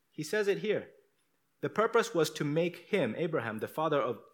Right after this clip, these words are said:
all who believe without being circumcised, so that righteousness would be counted to them as well. Okay? So that's argument one. Argument two comes from Galatians. So we've just said Galatians was most likely written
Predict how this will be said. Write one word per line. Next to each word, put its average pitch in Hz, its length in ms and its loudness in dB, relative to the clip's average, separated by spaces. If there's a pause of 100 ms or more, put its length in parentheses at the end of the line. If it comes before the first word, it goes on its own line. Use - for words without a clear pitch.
all 208 280 0
who 196 140 0
believe 110 460 -2
without 113 520 -6
being 107 220 -4
circumcised, 92 720 -10
so 107 120 -8
that 101 220 -8
righteousness 117 640 -8
would 98 140 -10
be 95 80 -10
counted 139 600 -8 (280)
to 104 120 -10
them 101 360 -6 (340)
as 95 140 -14
well. 127 340 2 (680)
Okay? 214 320 -2 (480)
So - 180 -18
that's 98 200 -8
argument 117 420 -2
one. 117 260 4 (880)
Argument 127 460 2
two 226 440 8 (560)
comes 196 200 4
from 196 160 6
Galatians. 190 560 8
So - 180 -8
we've 123 180 -2
just 170 200 4
said 165 200 6
Galatians 196 520 8
was 147 160 4
most 185 240 4
likely 196 280 6
written 196 380 2